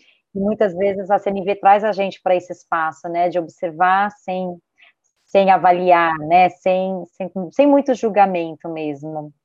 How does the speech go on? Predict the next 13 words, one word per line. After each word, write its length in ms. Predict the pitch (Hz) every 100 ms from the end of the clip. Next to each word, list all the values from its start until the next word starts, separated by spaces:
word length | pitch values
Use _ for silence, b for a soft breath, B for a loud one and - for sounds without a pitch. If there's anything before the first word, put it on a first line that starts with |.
| _ _ _ _ _ - _
E, 240 | 175 185 - -
e 140 | 185 190
como 380 | 233 240 254 247
a 60 |
Maricela 520 | 240 240 240 - 233 240
falou, 200 | 247 220
gente, 300 | 196 214 -
vai 260 | 185 202 226
pra, 400 | - 233 220 -
Elizabeth 460 | - 226 214 190 214 -
também 180 | 185
falou 140 | 175 175
isso, 120 | 170